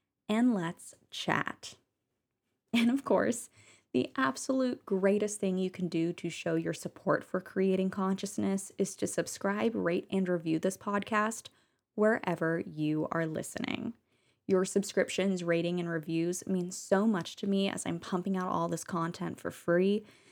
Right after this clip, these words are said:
but more importantly, your subscriptions, rating, and reviews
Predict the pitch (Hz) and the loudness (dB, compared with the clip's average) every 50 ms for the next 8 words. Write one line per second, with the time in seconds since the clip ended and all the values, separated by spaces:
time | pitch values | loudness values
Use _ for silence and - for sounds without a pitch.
0 | _ _ - - - - _ - 220 226 233 240 247 240 226 - 170 165 - 107 | _ _ -8 -8 -8 -6 _ 2 4 6 6 6 4 4 4 4 2 2 2 2
1 | 196 202 208 208 214 220 - - _ _ _ _ _ - - 196 208 202 - 196 | 0 2 2 0 0 -2 -4 -6 _ _ _ _ _ 4 6 6 6 6 2 -2
2 | - - - 190 180 - - - 196 196 190 185 180 175 175 175 175 175 175 175 | -2 -2 0 0 0 0 0 0 0 0 0 0 0 2 2 2 2 2 0 0
3 | 175 175 170 165 156 - 156 160 165 180 196 196 | -2 -2 -2 -2 0 2 2 2 2 2 0 -4